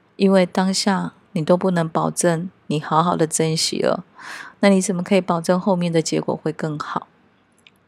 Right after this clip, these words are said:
有一次在飞机上看到了一个，一个电影，他在谈就是失去女儿的痛。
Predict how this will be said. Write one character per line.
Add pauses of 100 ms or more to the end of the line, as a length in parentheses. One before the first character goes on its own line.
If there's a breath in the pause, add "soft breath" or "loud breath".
(800 loud breath)
有
一
次
在
飞
机
上
看
到
了
一
个， (1000 loud breath)
一
个
电
影，
他
在
谈
就
是
失
去
女
儿
的
痛。